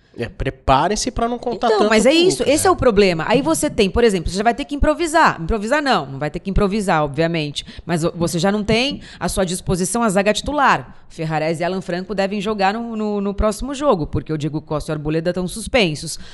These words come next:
Speaker 2: Aí o Nestor, que foi o cara ano passado, importantíssimo, né? Tanto é que ele recebe pedido de desculpa até hoje. Aí você tem o Wellington Rato, que foi super decisivo, que tá fora. Você tem o Lucas, que é o principal jogador.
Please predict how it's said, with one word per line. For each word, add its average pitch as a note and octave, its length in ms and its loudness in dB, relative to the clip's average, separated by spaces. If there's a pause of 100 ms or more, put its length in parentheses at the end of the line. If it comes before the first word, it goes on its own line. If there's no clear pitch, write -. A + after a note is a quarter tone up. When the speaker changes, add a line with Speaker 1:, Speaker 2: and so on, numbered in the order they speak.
(160)
Speaker 2:
Aí F3 140 2
o A#3+ 40 8
Nestor, D4 480 0 (160)
que C#3+ 120 -20
foi E3+ 180 -6
o F#3+ 60 0
cara G3 720 2
ano D3 160 -6
passado, D3+ 560 -4
importantíssimo, E3+ 1120 -4 (400)
né? D#3+ 260 -4
Tanto D3 260 -4
é D#3+ 80 2
que D#3+ 100 -8
ele G3+ 120 -4
recebe F3+ 320 -4
pedido F3 320 -2
de D#3+ 100 -4
desculpa F#3+ 400 -4
até C4 240 0
hoje. D#3+ 480 4 (340)
Aí F3+ 140 0
você G#3+ 180 0
tem C4+ 140 -2
o C4+ 40 2
Wellington C#4 320 2
Rato, C4 320 2
que - 80 -18
foi D3+ 140 -6
super F3+ 300 -6
decisivo, G3+ 540 -4
que - 100 -20
tá D3+ 160 -6
fora. G3 440 2 (260)
Você F3 200 -6
tem B3 160 -8
o C#4 40 -8
Lucas, A#3+ 320 -6
que - 80 -10
é - 20 -6
o D3+ 40 -6
principal F3+ 380 0
jogador. A3 640 6